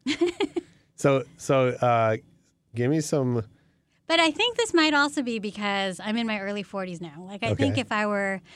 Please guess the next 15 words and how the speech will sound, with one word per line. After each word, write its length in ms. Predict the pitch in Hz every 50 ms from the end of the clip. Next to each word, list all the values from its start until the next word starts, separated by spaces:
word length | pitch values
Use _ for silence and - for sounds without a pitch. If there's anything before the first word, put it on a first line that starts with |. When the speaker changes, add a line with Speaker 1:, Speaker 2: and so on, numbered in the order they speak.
| - - - _ _
Speaker 1:
if 60 | 208
this 160 | 269 294 277
all 140 | 311 302 294
happened 420 | 262 262 247 240 - 254 240 226
when 100 | 220 208
I 100 | 202 190
was 120 | 196 180 208
in 60 | 190
my 100 | 175 170
twenties, 680 | 165 - - 185 196 240 277 320 330 320 269 - - - _ _ _ _ _ _ _ _
I 200 | 226 214 208 202 190 202 - 185 202
might 280 | 214 214 202 196 190 165
go 180 | - 208 190 190
into 260 | 190 202 202 - 220
it, 280 | 226 220 220 226 214